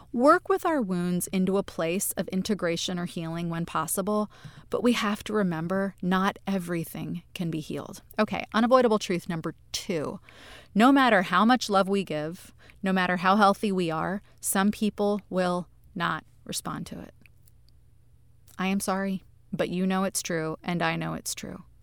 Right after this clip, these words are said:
We cannot believe that because we have done our work, all of our relationships will improve.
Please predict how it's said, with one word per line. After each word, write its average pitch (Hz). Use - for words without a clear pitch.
We 196
cannot 214
believe 202
that -
because 190
we 180
have 196
done 180
our 175
work, 165
all 180
of 180
our 175
relationships 170
will 165
improve. -